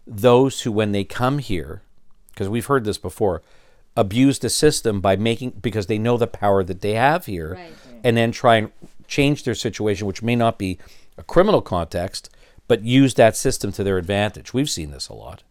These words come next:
Speaker 2: Right. So, uh, another thing, uh, I remember you got a client who is charged by, uh, sexual assault.
Speaker 1: Yeah.
Speaker 2: And he even tried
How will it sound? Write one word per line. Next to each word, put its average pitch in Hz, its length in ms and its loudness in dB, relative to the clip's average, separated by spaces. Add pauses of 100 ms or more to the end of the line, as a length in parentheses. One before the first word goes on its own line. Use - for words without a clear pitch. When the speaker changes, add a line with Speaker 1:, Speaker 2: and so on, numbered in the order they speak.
Speaker 2:
Right. 180 600 -6 (680)
So, 214 800 2
uh, 190 540 -2 (240)
another 254 400 -2
thing, 202 400 -6 (260)
uh, 196 200 -2 (280)
I 214 60 -4
remember 208 500 0
you 202 280 -2
got 196 280 0
a 190 80 -6
client 180 560 -10 (140)
who 214 140 -4
is 208 140 -2
charged 185 500 -4
by, 170 420 0 (360)
uh, 160 460 -2
sexual 175 380 -6
assault. 175 560 -6
Speaker 1:
Yeah. - 120 -14 (300)
Speaker 2:
And 190 640 -2 (240)
he 277 500 0
even 254 300 0
tried 233 800 0